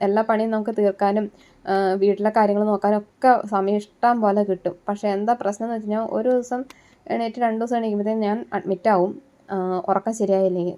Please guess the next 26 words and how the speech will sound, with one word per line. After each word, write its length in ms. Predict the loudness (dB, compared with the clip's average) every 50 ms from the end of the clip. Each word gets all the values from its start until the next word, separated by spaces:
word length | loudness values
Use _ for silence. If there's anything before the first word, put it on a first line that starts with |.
| _ -4
കാരണം 220 | -4 -4 -2 -2
കിടക്കണത് 500 | 2 2 2 2 2 0 2 4 4 4
തന്നെ 180 | 2 2 0 0
രാത്രി 560 | 0 2 2 0 0 -2 -4 -4 -2 -2 0 0
പത്ത് 240 | 0 -2 -2 -2 -2
മണി, 300 | 0 2 0 0 -2 -6 -10 -20 -20 -20 -20 -20 _ _ 2
പത്തര, 440 | 2 2 2 2 2 4 4 4 4 4
പതിനൊന്ന് 340 | 4 4 4 2 2 0 0
മണി, 240 | 0 -2 -4 -8 -10 -6 0 0
പത്ത്, 140 | 2 2
ചിലപ്പോൾ 180 | 2 0 0 2
പന്ത്രണ്ട് 380 | 0 0 0 0 0 0 0 0
മണിയൊക്കെ 500 | 0 0 -2 -4 -4 -4 -2 0 2 4
ആകുമ്പോഴാണ് 360 | 4 4 4 4 2 2 2
ഞങ്ങൾ 180 | 0 0 0
ഇവിടെ 160 | 0 0 0 0
കിടക്കണതേ. 640 | 0 0 0 0 0 0 0 2 2 2 0 -2 -4 -4
പിന്നെ 180 | -4 -2 -2 0
നാല് 240 | -2 -2 -2 -2
മണിക്ക് 200 | -2 -2 -2 -2
എണീക്കാന്ന് 380 | -2 -2 -2 -2 -2 0 0 0
പറഞ്ഞു 140 | -2 -2 -2
കഴിഞ്ഞാൽ 180 | -2 -2 -2
ഉറക്കം 320 | 0 0 0 0 2 0 0
ശരിയാവുകയില്ല. 520 | 0 2 2 2 2 2 0 -2 -2 -6 -10 _ _ _ _ -20 _ _ _ _ _ _ _ _ _ -8
ഉം, 380 | -6 -2 -2 0 0 -2 -2